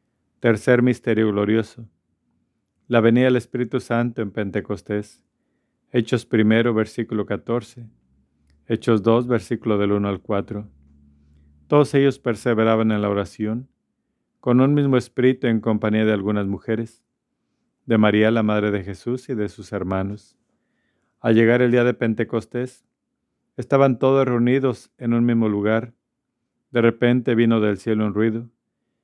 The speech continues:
que llenó toda la casa en la que se encontraban. Se les apareció unas lenguas como de fuego, que se repartieron y se posaron sobre cada uno de ellos. Quedaron todos llenos del Espíritu Santo, y se pusieron a hablar en otras lenguas,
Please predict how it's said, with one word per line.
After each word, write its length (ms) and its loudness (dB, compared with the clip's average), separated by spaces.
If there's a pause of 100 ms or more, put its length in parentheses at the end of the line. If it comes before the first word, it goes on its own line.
(180)
que 120 0
llenó 320 4
toda 160 2
la 180 0
casa 320 -4
en 40 -2
la 140 -4
que 80 -16
se 120 -10
encontraban. 800 -6 (720)
Se 160 -4
les 200 2
apareció 420 0
unas 180 2
lenguas 420 0
como 200 -2
de 100 0
fuego, 420 -4 (580)
que 100 -4
se 140 0
repartieron 760 0
y 40 -2
se 160 -6
posaron 460 -2
sobre 300 0
cada 340 2
uno 260 0
de 220 0
ellos. 420 -4 (720)
Quedaron 400 2
todos 300 0
llenos 260 0
del 160 0
Espíritu 460 -6
Santo, 560 -4 (640)
y 40 -6
se 120 -4
pusieron 300 0
a 40 4
hablar 280 2
en 100 0
otras 260 -2
lenguas, 480 -4